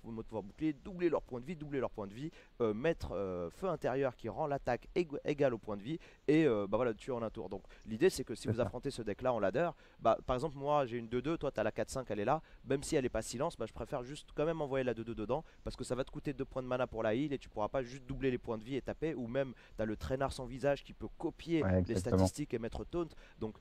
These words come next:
Speaker 1: si jamais je te l'endommage, bah, ça copiera les statistiques mais endommagées. Donc tous
Speaker 2: Mhm.
Speaker 1: les, tous les dégâts que je mets dedans, ça compte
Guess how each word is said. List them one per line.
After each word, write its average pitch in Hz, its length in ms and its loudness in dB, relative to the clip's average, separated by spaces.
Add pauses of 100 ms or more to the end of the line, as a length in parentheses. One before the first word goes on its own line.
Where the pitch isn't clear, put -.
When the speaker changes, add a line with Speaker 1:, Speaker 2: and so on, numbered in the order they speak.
(160)
Speaker 1:
si - 220 -8
jamais 135 500 2
je 107 200 -8
te 120 120 -2
l'endommage, 117 560 2
bah, 104 100 0
ça 110 100 -6
copiera 110 380 -2
les 110 100 2
statistiques 98 500 -8
mais 110 140 0
endommagées. 120 540 -2
Donc 110 160 -6 (340)
tous 110 140 10
Speaker 2:
Mhm. 101 80 8
Speaker 1:
les, 151 200 6
tous 180 140 -8
les 156 140 2
dégâts 143 240 2
que 127 100 -12
je 127 60 -6
mets 127 120 -6
dedans, 120 260 -2
ça 120 140 -6
compte 135 220 -8